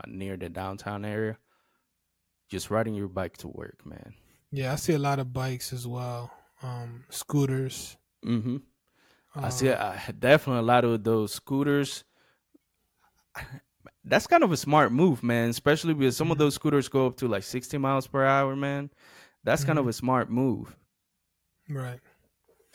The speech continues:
Speaker 2: Uh, yes, sir. Yes, sir. Um, you have another one? I have another one, by the way.
Speaker 1: Yeah, yeah. So, um, I mean, one thing that, that I really like about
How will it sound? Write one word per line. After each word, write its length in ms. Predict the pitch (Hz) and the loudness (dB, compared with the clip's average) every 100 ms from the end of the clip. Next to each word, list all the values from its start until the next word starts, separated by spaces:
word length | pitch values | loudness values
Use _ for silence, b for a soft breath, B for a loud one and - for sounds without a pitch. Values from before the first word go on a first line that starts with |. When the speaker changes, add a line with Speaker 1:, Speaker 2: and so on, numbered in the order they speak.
| B B B B _ - | B B B B _ -10
Speaker 2:
Uh, 100 | 135 127 | -8 -6
yes, 200 | 131 - | -6 -6
sir. 280 | 135 127 | -6 -8
Yes, 160 | 123 127 | -8 -6
sir. 360 | - 139 120 - - b b b - | -4 -2 -4 -8 -18 b b b -2
Um, 540 | 165 160 151 139 131 - _ _ _ _ _ _ | 4 4 4 0 -8 -16 _ _ _ _ _ _
you 160 | - 170 | -2 4
have 140 | 202 | 4
another 300 | 196 208 214 | 4 2 2
one? 200 | 214 214 | 0 -2
I 80 | 160 | 2
have 220 | 170 156 | 4 4
another 280 | 131 127 123 | 2 -4 -6
one, 220 | 120 120 - - - | -8 -12 -14 -20 -20
by 120 | 120 | -16
the 100 | 120 | -14
way. 140 | 120 - | -10 2
Speaker 1:
Yeah, 200 | 196 151 | 4 4
yeah. 460 | 117 165 135 92 | 2 2 2 2
So, 580 | 98 - 131 127 123 113 | -2 0 2 4 4 2
um, 520 | 131 131 127 127 123 - | 4 8 8 6 4 -2
I 80 | 139 | -2
mean, 220 | 151 147 | 0 2
one 200 | 135 170 | 2 2
thing 440 | 190 175 160 139 110 | 2 -2 -2 -2 -2
that, 440 | 127 117 107 - - | 0 2 0 -4 -12
that 580 | - 117 113 101 98 98 - | -12 -6 -4 -2 -4 -6 -8
I 120 | 113 | -6
really 380 | 104 107 123 123 | -6 -4 -2 -2
like 580 | 107 98 101 120 117 - | -4 -6 -2 0 -2 -4
about 680 | 95 98 98 95 90 90 | -6 -4 -4 -4 -6 -8